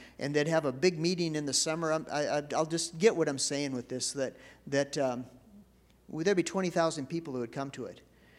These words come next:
And there'd be a similar meeting in February, which was called the prayer meeting, and there'd only be five thousand that would show up for that. Because it doesn't always excite people like a camp meeting.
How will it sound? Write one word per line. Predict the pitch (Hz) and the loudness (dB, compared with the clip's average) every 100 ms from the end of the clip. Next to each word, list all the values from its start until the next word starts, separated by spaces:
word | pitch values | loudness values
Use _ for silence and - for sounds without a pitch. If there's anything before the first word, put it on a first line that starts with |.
| - - | -20 -4
And | 147 | -4
there'd | |
be | 151 151 | 0 2
a | |
similar | - - 226 226 160 139 | 2 4 2 2 2 2
meeting | 143 147 143 139 | 0 -2 -2 -4
in | 131 | -4
February, | 170 170 156 131 127 127 - - _ - | -4 -4 -2 -2 -2 -4 -10 -20 _ -10
which | 131 139 | -8 -8
was | 123 | -6
called | 147 143 | -2 -4
the | 117 | -4
prayer | - 160 160 | -8 -6 -4
meeting, | 131 117 117 110 - _ _ _ | -4 -6 -8 -12 -20 _ _ _
and | 139 | -6
there'd | 143 156 | -2 0
only | 147 123 | 0 -2
be | |
five | 117 139 131 117 | -2 -2 -2 -2
thousand | 135 156 123 | -2 -2 -4
that | 98 | -12
would | 107 | -12
show | - 107 | -8 -8
up | - | -8
for | 98 | -6
that. | 117 - - _ _ _ _ _ _ - - _ _ - | -6 -8 -16 _ _ _ _ _ _ -20 -20 _ _ -4
Because | 147 160 143 | 2 2 2
it | 147 | 0
doesn't | 165 165 143 147 - - | 2 4 2 -6 -12 -2
always | 160 170 156 143 143 | 4 6 6 2 -2
excite | 143 131 - - 135 143 156 147 - - - _ - | -6 0 2 2 0 -2 -2 -2 -8 -18 -20 _ -18
people | - 123 120 113 110 - _ - | -12 -10 -8 -8 -10 -18 _ -12
like | 127 - | -12 -12
a | |
camp | - 127 127 - | -14 -12 -10 -10
meeting. | 120 90 - | -14 -14 -16